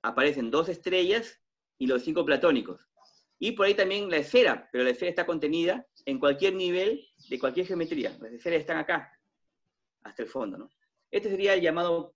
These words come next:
cubo de Metatron, que está compuesto por siete geometrías. Dos estrelladas, que se visualizan en la dos D, y los cinco platónicos más dos son siete geometrías.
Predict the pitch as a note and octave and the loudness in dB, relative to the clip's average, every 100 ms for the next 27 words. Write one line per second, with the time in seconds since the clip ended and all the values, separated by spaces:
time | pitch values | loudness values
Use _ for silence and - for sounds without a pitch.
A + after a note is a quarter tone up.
0 | _ G#3 F#3+ D#3 C#3+ C#3+ D#3+ F3+ D#3+ B2 | _ 0 2 2 0 -4 -2 -4 -6 -4
1 | D#3 D#3 D#3 E3+ E3+ E3+ D3 - D#3 D#3+ | -2 -2 -2 -4 -2 -6 -6 -8 -10 -6
2 | C3+ B2+ G#2+ G2+ - _ _ _ _ _ | -8 -8 -12 -14 -18 _ _ _ _ _
3 | - E3 G3+ G3 F#3 F#3 G3 B3+ - _ | 0 0 0 -2 2 4 2 -2 -8 _
4 | _ - _ _ - C3 B2+ B2 C3 D3 | _ -20 _ _ -8 -4 -6 -4 -2 0
5 | E3 C#3+ B2 C#3 C#3+ A3+ C4+ _ _ - | 0 -2 -2 -2 0 -2 -4 _ _ -4
6 | D#3+ G3 F3 F#3+ F#3 F3 D#3 E3+ F3 G3+ | 0 2 0 0 0 0 0 0 -2 -6
7 | - _ B2 A#2+ D#3+ E3 D3 C#3+ D#3+ D3+ | -10 _ -8 -2 -2 -2 -6 -6 -8 -8
8 | B2 G#2+ F#2+ F2+ | -10 -12 -12 -16